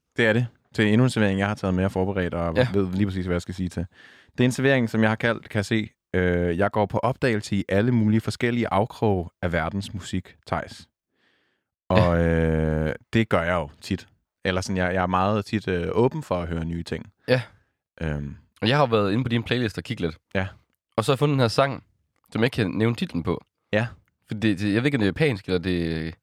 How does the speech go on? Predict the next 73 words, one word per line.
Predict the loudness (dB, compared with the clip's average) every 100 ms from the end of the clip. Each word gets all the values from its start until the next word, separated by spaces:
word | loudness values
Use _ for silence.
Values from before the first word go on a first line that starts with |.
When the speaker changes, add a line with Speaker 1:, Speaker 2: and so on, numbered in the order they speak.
| _ _ _ _ _ _ _
Speaker 2:
hvad | -4 2
det | 4
er. |
Speaker 1:
Åh, | 6 6 4
ja, |
det | 2
kan | 2
jeg | 2
godt | 0
se, | 0
ja. | 2 0 -2 -4 0
Det | 4
er | 4 4 4 4 4 2
You | 2 4 6 6
Know, | 6 6 4
You | 2 4
Know | 4 4
Me | 2 -2 -8 -2
Speaker 2:
Ja, | 0 0 0
det | 2
er | 4
Speaker 1:
med | 2 2
Y | 2 2 2
U | 0 0 -2 _ 2
N | 2
O | 2 0 2
M | 2
I. | 2 0 -4 _ _ _ -4
Og | -2
så | 2 0 2
er, | 0 0 -4 _
jeg | -6
tror, | 0
det | 2
er |
japansk, | 2 0 -4 -6 -14 -20 _ _ _
og | -2
det | 2 2
er | 2 0 _ -10
skrevet | -6 0 0
på | 0
japansk, | -2 -4 -6 -6
så | -2
jeg | 0
kan | -2
heller | -4 -4
ikke. | -4 0
Men |
jeg | 0
kan | 2
se, | 0
Speaker 2:
Mhm. | 2
Speaker 1:
det |
er | 2
et |
eller | 2
andet | 2 2
på | 2
japansk, | 2 0 -4 -8 _
og | -4
så | 0
står | 0
der | 0
featuring, | 0 -2 0 0 0 -4 -10 _
og | -2
så | 0
et | 0
eller | 0
andet | -2
andet | -2 -4 -4
på |
japansk. | -6 -6 -4
Speaker 2:
Ja. | 0